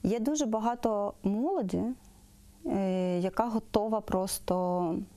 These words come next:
м, якщо вона навіть не може фінансово так допомогти, вона готова допомагати своїми руками, своєю головою. Це дуже приємно.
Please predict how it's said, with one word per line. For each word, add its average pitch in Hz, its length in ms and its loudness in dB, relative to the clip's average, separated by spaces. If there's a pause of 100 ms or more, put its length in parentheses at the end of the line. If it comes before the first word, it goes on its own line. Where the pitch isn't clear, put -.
(240)
м, 185 580 0 (100)
якщо 190 320 0
вона 226 180 0
навіть 214 420 -2
не 202 60 2
може 208 560 0
фінансово 208 600 -2
так 262 220 2
допомогти, 185 640 -2 (400)
вона 226 140 2
готова 220 340 0
допомагати 180 960 0
своїми 180 380 -2
руками, 214 580 0
своєю 185 680 -2
головою. 170 480 0
Це - 180 -2
дуже 180 220 0
приємно. 165 540 -2